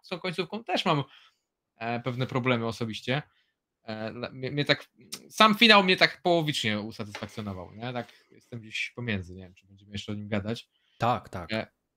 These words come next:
Speaker 1: bo to jest ty-, tyle do gadania, no nie? Ale, mm, muszę powiedzieć, że, kurczę, nie wiem, zgubiłem wątek.
Speaker 2: Ta Kim, ta, ta cała Kim, bo wiesz,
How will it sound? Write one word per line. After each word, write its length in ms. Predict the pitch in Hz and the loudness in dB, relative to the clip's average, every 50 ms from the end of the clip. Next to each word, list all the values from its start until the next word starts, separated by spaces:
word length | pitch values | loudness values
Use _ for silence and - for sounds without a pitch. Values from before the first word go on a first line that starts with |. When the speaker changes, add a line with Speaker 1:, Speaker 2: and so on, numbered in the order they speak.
| _ _ _ _ _ _ _ _ _ _ _ _ _ _ - 123 | _ _ _ _ _ _ _ _ _ _ _ _ _ _ -4 -4
Speaker 1:
bo 80 | 120 | 4
to 60 | 113 143 | 6 6
jest 160 | 143 - - | 6 6 4
ty-, 120 | 160 139 | -2 2
tyle 220 | - 165 156 151 135 | 6 8 8 10 8
do 100 | 147 139 | 10 8
gadania, 320 | 143 143 147 139 127 123 | 8 10 10 10 8 8
no 100 | 117 113 | 6 4
nie? 280 | 113 120 131 139 135 104 | 4 4 4 4 2 2
Ale, 280 | 123 127 139 143 143 139 | 2 4 4 4 4 4
mm, 540 | 117 - - 131 131 127 131 135 135 - 135 131 131 131 - - _ _ _ | 0 -6 -16 -20 -20 -18 -20 -20 -20 -14 -12 -12 -12 -12 -18 -20 _ _ _
muszę 200 | 139 - - 160 | -10 -6 -6 -2
powiedzieć, 320 | - 175 170 170 165 147 | 2 2 4 4 4 2
że, 360 | 135 139 151 156 151 151 143 - _ _ _ _ _ _ _ _ _ _ _ _ _ _ _ _ _ _ _ _ _ _ _ _ _ _ | 2 2 4 4 4 4 2 -2 _ _ _ _ _ _ _ _ _ _ _ _ _ _ _ _ _ _ _ _ _ _ _ _ _ _
kurczę, 320 | 117 107 _ - _ 92 90 _ _ _ _ _ _ _ _ _ _ _ _ _ _ _ _ _ _ _ _ _ _ _ | -20 -20 _ -20 _ _ _ _ _ _ _ _ _ _ _ _ _ _ _ _ _ _ _ _ _ _ _ _ _ _
nie 60 | 107 | -14
wiem, 100 | 98 101 | -12 -12
zgubiłem 360 | 110 107 110 104 107 101 98 | -12 -18 -16 -6 -6 -6 -6
wątek. 240 | - - 95 98 - | -6 -10 -20 -12 -4
Speaker 2:
Ta 80 | - 143 | -4 -4
Kim, 240 | 143 - 165 135 113 - 196 - 254 - - - | -2 2 2 4 4 4 6 6 6 6 6 2
ta, 100 | 180 151 | 2 2
ta 260 | 143 - 233 - 175 - | 2 2 0 0 0 2
cała 320 | 254 226 196 190 190 185 | 4 4 6 6 4 4
Kim, 280 | - - 214 165 139 131 | 2 2 2 4 4 4
bo 120 | 147 151 | 2 4
wiesz, 280 | 180 175 147 - - | 4 2 2 2 -2